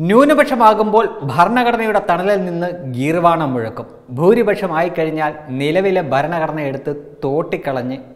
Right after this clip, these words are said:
ഇസ്ലാമിക് ഭരണഘടന കൊണ്ടുവരും. അതിർത്തി കടന്നുള്ള പാകിസ്ഥാൻ നുഴഞ്ഞുകയറ്റങ്ങളും ലഷ്കർ ഇ തോയ്ബയുമൊക്കെ കേരളത്തിലെ ഇസ്ലാമിക ഭീകരതയുടെ വലിയ രൂപങ്ങളാണ്. അതിർത്തിയിൽ അവയെ പ്രതിരോധിക്കുന്നത് രാഷ്ട്രീയ റൈഫിൾസും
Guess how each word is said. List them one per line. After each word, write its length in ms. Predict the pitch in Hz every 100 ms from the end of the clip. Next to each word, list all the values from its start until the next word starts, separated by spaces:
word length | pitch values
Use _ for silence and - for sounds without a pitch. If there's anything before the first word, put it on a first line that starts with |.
| 139
ഇസ്ലാമിക് 520 | 139 - 165 160 165 165 131
ഭരണഘടന 440 | 131 143 139 131 135 - - 110
കൊണ്ടുവരും. 520 | 104 120 127 87 - - - - - -
അതിർത്തി 340 | 185 302 262 302
കടന്നുള്ള 360 | 254 233 226 226 -
പാകിസ്ഥാൻ 540 | 190 196 202 233 240 233 208
നുഴഞ്ഞുകയറ്റങ്ങളും 800 | 175 190 190 175 175 170 160 165 - - 151
ലഷ്കർ 360 | 185 - 240 247
ഇ 20 | 240
തോയ്ബയുമൊക്കെ 720 | 202 190 196 180 156 - 170 - -
കേരളത്തിലെ 560 | 160 165 196 196 196 196 - -
ഇസ്ലാമിക 500 | 143 185 185 190 190 190 143
ഭീകരതയുടെ 640 | 160 160 160 160 160 165 - - - 131
വലിയ 300 | 127 123 160 165 127
രൂപങ്ങളാണ്. 580 | 120 131 120 101 98 98 - - _ _ - 170
അതിർത്തിയിൽ 500 | 208 285 294 294 269 - -
അവയെ 300 | 196 226 247 233 -
പ്രതിരോധിക്കുന്നത് 800 | 180 196 240 247 226 196 175 175 - 123 139
രാഷ്ട്രീയ 420 | 151 185 - 220 202 165
റൈഫിൾസും 520 | 160 160 160 -